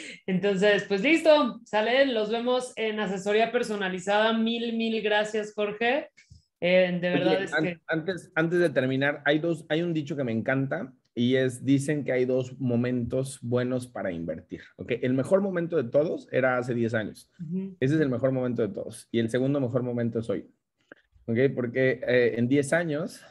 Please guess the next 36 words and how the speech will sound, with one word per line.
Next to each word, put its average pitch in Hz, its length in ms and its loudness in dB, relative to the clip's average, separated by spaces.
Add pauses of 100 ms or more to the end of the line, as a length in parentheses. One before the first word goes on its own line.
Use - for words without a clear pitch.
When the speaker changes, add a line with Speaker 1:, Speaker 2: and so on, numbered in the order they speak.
(260)
Speaker 2:
te 117 80 2
vas 120 200 2
a - 20 4
haber 117 160 6
dado 113 240 4
cuenta 120 300 -2
que 123 60 -8
el 107 80 -6
mejor 107 300 -2
momento 117 520 0
fue 113 180 -2
hace 110 140 -4
diez 85 220 -4
años. - 360 -18 (400)
Así 120 300 0
que, 131 280 4
<laughs> 135 220 -2
entonces, 131 840 0 (300)
ya 135 200 4
no 165 80 0
invertimos 165 640 0
a 123 40 2
lo 117 80 0
mejor 120 220 0
hace 120 180 0
diez 113 240 -2
años, 120 380 -4
pero, 123 400 4
eh, 117 200 2
hoy 131 140 4
tienes 131 280 -2
ese 117 180 -6
segundo 117 360 0
mejor 110 300 -2
momento 107 440 -6
que 107 280 -6